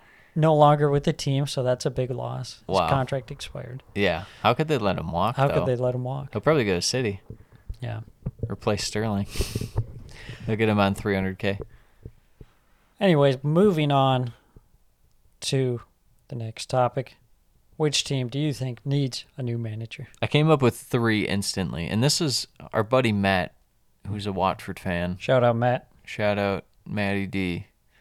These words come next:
Speaker 2: Uh, sent me the, the odds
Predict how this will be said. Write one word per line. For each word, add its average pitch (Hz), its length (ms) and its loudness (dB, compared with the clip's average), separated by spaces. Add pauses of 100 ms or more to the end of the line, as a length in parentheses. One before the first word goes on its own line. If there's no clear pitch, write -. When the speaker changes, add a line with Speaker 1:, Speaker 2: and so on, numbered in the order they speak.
(400)
Speaker 2:
Uh, 85 640 6 (1120)
sent 123 280 2
me 123 220 4
the, 95 380 2
the 95 180 2
odds 92 680 0